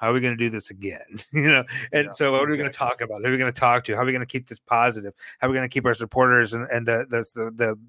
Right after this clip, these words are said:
Speaker 1: Forward Madison family, like, engaged in this? And so I know it's not easy, and, and they've been doing it for a year longer than we have, and they keep, keep at it, and they put out a hell of a good show. Uh, if you, if you're listening to us, you should listen to them too.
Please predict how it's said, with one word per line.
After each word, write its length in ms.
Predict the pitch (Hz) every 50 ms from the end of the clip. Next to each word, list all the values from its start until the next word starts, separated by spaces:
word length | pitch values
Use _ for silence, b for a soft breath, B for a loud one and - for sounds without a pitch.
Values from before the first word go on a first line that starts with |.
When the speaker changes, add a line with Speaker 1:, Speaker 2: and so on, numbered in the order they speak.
| 117 _
Speaker 1:
Forward 220 | - 147 143 135 131
Madison 360 | 131 127 127 120 - 117 110
family, 560 | - - 123 127 135 127 117 107 104 104 - _ B B B B B B B B B B
like, 120 | 117 -
engaged 480 | 117 113 110 131 131 156 175 165 - 131
in 100 | 117 113
this? 200 | 107 104 - -
And 80 | 120
so 100 | - 135
I 120 | 123 123 131
know 100 | 143 139
it's 120 | 131 127
not 120 | 139 127 127
easy, 340 | 147 180 185 139 143 127 120
and, 180 | 120 120 131
and 380 | 123 120 120 117 117 117 123 123
they've 220 | 113 117 127 135 139
been 100 | 139 131
doing 200 | 135 139 139 135
it 140 | 131 131 127 _ _ _ -
for 180 | - 139 135
a 80 | 135 131
year 220 | 131 131 139 135
longer 340 | 131 131 127 131 139 139 131
than 140 | 123 123 127
we 140 | 131 131 131
have, 260 | 131 139 143 - 127
and 100 | 113 113
they 100 | 120 117
keep, 280 | - - - 131 127 - _ _ _
keep 220 | - - 139 123 123
at 180 | 120 123 131
it, 140 | 135 139 131
and 120 | 117 120
they 80 | 120 113
put 160 | - 131 123
out 140 | 123 120 117
a 60 | 113 110 113 _ _ _ _ _ _ _ _ -
hell 140 | 120 127
of 80 | 131 127
a 40 | 127
good 120 | 127 120
show. 300 | 117 - 139 139 143 143 _ B B B B B B
Uh, 120 | 104 107 107
if 100 | - 117
you, 80 | 113
if 220 | 123 120 113 110 113
you're 80 | 113
listening 300 | 131 139 - - 147 139
to 80 | 135 139
us, 220 | 147 139 - - - - _ _ -
you 80 | 120
should 140 | - 123 120
listen 240 | 120 127 123 143 131
to 20 |
them 160 | 127 131 131 127
too. 300 | - 139 135 139 135